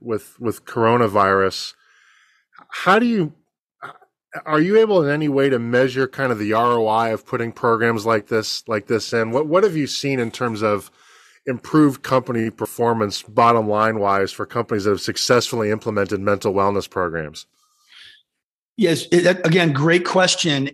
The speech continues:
Speaker 2: And it's something that if you go back five years and certainly ten years ago, there was some studies that showed R O I, but I don't think they were nearly as well developed. What we're seeing just in the last two years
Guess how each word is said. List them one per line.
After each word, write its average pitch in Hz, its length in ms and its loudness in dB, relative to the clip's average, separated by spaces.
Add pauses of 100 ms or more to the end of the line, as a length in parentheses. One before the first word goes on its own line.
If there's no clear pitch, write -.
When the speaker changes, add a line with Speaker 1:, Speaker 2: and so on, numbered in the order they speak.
Speaker 2:
And 156 160 0
it's 151 160 -2
something 196 580 0
that 165 180 2
if 139 120 -8
you 165 120 -2
go 170 140 2
back 151 280 0
five 139 500 -4
years 127 560 -2
and 113 120 -8
certainly 120 380 -4
ten 127 340 0
years 120 260 0
ago, 101 640 -4 (880)
there 175 380 2
was 180 440 4
some 175 200 2
studies 143 540 0
that 127 140 -2
showed 131 360 0
R 123 260 0
O 117 100 -4
I, 113 280 -4
but 123 180 -6
I 123 80 -2
don't 139 300 -2
think 143 160 -4
they 139 100 0
were 135 140 0
nearly 123 280 -2
as 113 140 -6
well 107 160 -4
developed. 113 560 -2
What 117 160 -4
we're 120 80 -8
seeing 165 560 2
just 143 420 -2
in 165 80 -6
the 139 60 -2
last 127 340 -4
two 143 140 -6
years 117 600 -2